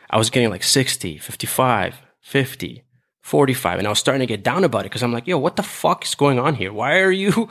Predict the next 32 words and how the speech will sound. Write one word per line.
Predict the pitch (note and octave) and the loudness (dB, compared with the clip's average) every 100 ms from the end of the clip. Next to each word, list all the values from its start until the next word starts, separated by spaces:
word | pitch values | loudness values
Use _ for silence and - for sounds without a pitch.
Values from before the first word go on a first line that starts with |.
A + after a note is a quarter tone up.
| - | -10
<laughs> | - | -14
falling | - D#3 D#3+ D3+ | 0 4 4 4
off? | D3 D#3 - B2+ | 2 0 -4 -4
You | D#3 | -2
know | D#3+ F3+ G#3 | 2 4 4
that | D#3+ | 2
you | D3 C#3 | -4 0
don't | D3+ E3 | 2 2
need | E3+ F#3+ | -2 -8
to, | - - | -12 -12
you | D3+ | -4
should, | - C#3+ - _ - | -4 -4 -16 _ -12
you | D#3+ | -8
should | - | -6
be | G#3+ | -4
crushing | - A#3+ - A#3 | 0 0 0 0
this | A#2+ | 0
shit." | - - - _ _ _ _ _ | -2 -4 -8 _ _ _ _ _
But | B2+ | 0
it | C#3 | 0
was | B2+ | 0
because | C3+ F3+ D#3 | -4 -2 2
I | C#3 | 2
wasn't | A#2+ A#2+ C#3+ C#3 C#3 C3 - | 2 0 0 0 -2 -4 -4
chasing | C3+ B2 B2 A#2 | -4 -2 -4 -2
my | A#2 A#2+ B2 A#2 A2 G2+ _ _ _ _ - _ _ - | 0 0 0 0 -2 -6 _ _ _ _ -20 _ _ -8
self-development | - G#2+ - G#2 F#2+ F#2 F#2 | -2 -2 -2 -4 -4 -4 -8
journey. | G2+ F2+ F2 | -8 -6 -8
I | |
was | - | -6
chasing | - A2+ G2+ | -6 -6 -4
yours. | G#2 A#2+ - - | 0 0 -2 -8